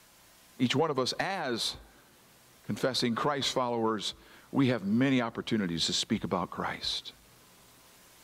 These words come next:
We are,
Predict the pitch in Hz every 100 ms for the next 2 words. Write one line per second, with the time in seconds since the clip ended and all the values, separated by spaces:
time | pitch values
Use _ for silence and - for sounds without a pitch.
0 | - - - - - - - - - -
1 | - - - - - - - - - -
2 | 117 131 127 127